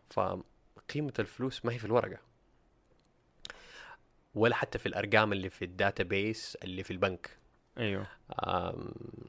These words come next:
Speaker 1: قيمتها إنه هي، هي، ما أعرف شو أقول لك، بس هي، هي
Speaker 2: فكرة متفق عليها، قيمة
Speaker 1: إن-،
Speaker 2: متفق
Speaker 1: أيوة،
Speaker 2: عليها.
Speaker 1: إنه هي اللي حنقيم بيها الأشياء.
Speaker 2: مم.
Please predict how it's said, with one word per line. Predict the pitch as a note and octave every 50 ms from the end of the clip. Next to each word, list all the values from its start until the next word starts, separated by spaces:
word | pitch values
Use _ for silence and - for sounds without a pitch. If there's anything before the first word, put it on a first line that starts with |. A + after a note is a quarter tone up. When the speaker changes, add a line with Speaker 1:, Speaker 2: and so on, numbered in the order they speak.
| - - - -
Speaker 1:
قيمتها | A2+ A#2+ C#3+ - - D3 C3+ B2
إنه | A#2+ A#2 A2 A2
هي، | A#2+ A#2+ A2+ A2 G2+ G2 G2 - - _ _ _ _ _ _ _ _ _ _ _ - _ _ _ _ _ - - - - _ -
هي، | - - B2+ B2 A#2+ A#2 A2+ A2+ A2 G#2 G2+ G2+ - - _ _ _ _ _ _ _ _ _ _ _ _ _ _ _ _ _ _ _ _ _ _
ما | A2+ G#2+ G#2
أعرف | G#2 G2+ F#2+ - - - -
شو | - -
أقول | G#2+ F#2+ F#2+ G2
لك، | G2 - - -
بس | - - - -
هي، | B2 B2 A#2+ A#2 -
هي | - A2+ A2+ A2 - - - - - - - - - - -
Speaker 2:
فكرة | - - D3+ - - C#3 C3
متفق | A#2 A2+ - - C3+ A#2+ A#2+ A2 - F#2+
عليها، | F#2+ F#2+ F#2 E2+ F2 G2+ C3 D3+ - - - _ -
قيمة | A#2+ B2 A#2+ B2
Speaker 1:
إن-، | A#2
Speaker 2:
متفق | A2+ G2 - - A#2 A#2+
Speaker 1:
أيوة، | A#2+ A2 G2 G2
Speaker 2:
عليها. | G#2 A2 F2 F#2
Speaker 1:
إنه | A2+ A2+ A2+ A2 A2 A2+ - -
هي | A2+ A2 B2+ C3+ C3+ C3
اللي | B2 A#2 A2 G#2
حنقيم | - A2+ G#2 - - A#2 A2+ G#2+ G#2
بيها | G#2+ G2+ G2+
الأشياء. | F#2+ F#2 - - - - - - _ _ _ _ _ _ - - - -
Speaker 2:
مم. | A#2 G#2+ G#2+ G2+